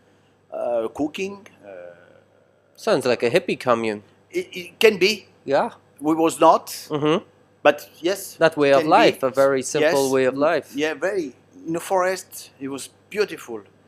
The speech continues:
Speaker 1: You have the river, it was cold in, in winter, very cold. You, you, you, you go to, uh, the icy river to take, uh,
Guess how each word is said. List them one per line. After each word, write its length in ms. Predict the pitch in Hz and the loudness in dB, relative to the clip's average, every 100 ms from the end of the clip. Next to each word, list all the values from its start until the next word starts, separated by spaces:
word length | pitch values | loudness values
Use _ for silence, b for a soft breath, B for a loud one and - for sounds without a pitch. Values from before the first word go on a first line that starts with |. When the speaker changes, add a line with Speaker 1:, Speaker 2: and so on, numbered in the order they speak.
| _ _ | _ _
Speaker 1:
You 80 | 127 | -6
have 80 | 117 | -4
the 100 | 120 | -6
river, 760 | 117 151 151 156 156 151 147 - - | -8 -10 -6 -4 -2 -2 -4 -8 -18
it 40 | 110 | -20
was 140 | 104 | -18
cold 360 | - 156 156 143 | -8 -2 -2 -2
in, 140 | 143 | -4
in 340 | 143 120 127 | -4 -2 -4
winter, 460 | 123 151 147 143 131 - | -2 -6 -6 -8 -10 -12
very 200 | 135 147 | -12 -12
cold. 360 | - 151 143 135 b b _ | -8 -6 -6 -8 b b _
You, 280 | 113 113 110 | -12 -10 -10
you, 100 | 110 | -10
you, 260 | 107 110 104 b - | -10 -12 -14 b -12
you 100 | 117 | -6
go 160 | 127 139 | 0 0
to, 320 | 135 117 110 | 0 0 0
uh, 240 | 104 98 95 - _ _ _ _ _ _ - | 0 -4 -10 -16 _ _ _ _ _ _ -10
the 160 | 440 - | -8 -6
icy 640 | 135 147 - - 151 147 127 | -2 -2 -2 -8 -6 -4 -2
river 440 | 131 139 135 131 131 | -2 0 2 2 0
to 140 | 120 - | -14 -12
take, 260 | 147 117 135 | -16 -10 -8
uh, 200 | 110 | -6